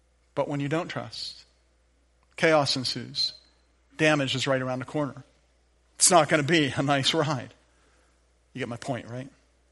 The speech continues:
So it is with God. That when you trust him, <laughs> when you trust him, you are safe. And his commandment, "Do not steal," this commandment takes care of itself.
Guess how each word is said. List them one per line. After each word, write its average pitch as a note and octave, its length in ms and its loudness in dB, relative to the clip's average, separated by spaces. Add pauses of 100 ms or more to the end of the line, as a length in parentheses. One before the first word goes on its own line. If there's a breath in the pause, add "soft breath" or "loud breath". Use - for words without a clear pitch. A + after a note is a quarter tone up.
(480)
So - 220 0
it C#3+ 60 0
is C3+ 160 0
with A#2+ 100 -10
God. A#2 320 -6 (1160)
That C#3 100 -6
when D3+ 80 -2
you D#3 80 -4
trust - 380 -2
him, C#3+ 240 -12 (640)
<laughs> - 560 -20
when F3 240 2
you A3+ 80 4
trust - 460 4
him, G#2+ 280 -6 (640 soft breath)
you C3 160 -4
are C3 60 0
safe. - 560 0 (760)
And C3+ 80 -8
his C3+ 80 0
commandment, E3 440 -2 (1080)
"Do C#3 100 -4
not C3 120 -2
steal," E3+ 360 -2 (1120)
this D#3 100 -6
commandment C3+ 360 -4
takes - 200 -6
care B2+ 140 -6
of A2+ 80 -12
itself. - 420 -8